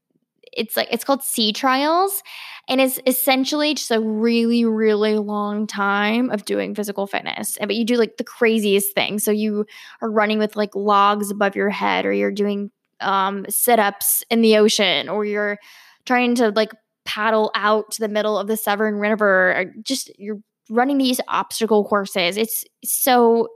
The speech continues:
crazy. But, um, you wear, like, these big baggy sweatpants to kind of, like, you know, mirror the fact that it might be a uniform and kind of that same weight.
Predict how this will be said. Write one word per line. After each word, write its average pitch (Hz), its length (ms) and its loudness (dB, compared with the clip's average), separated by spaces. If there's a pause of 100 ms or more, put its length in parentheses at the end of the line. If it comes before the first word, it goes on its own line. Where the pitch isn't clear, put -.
(160)
crazy. 202 400 -2 (480)
But, 226 400 2 (460)
um, 220 440 -2 (100)
you 247 180 -4
wear, 254 720 0 (240)
like, 226 160 -4
these 233 160 -8
big 214 420 0
baggy 208 380 -4
sweatpants 277 680 0
to - 80 -4
kind 220 180 0
of, 202 80 -2
like, 202 280 0 (260)
you - 180 -12
know, 190 100 -2
mirror 214 320 2
the 214 100 -2
fact 202 240 -2
that 202 100 -2
it 202 40 -4
might 202 160 -4
be 196 220 -6
a 196 60 -4
uniform 240 580 2
and 214 160 -2
kind 214 180 -4
of 202 60 -2
that - 180 -4
same 208 280 -2
weight. 214 300 0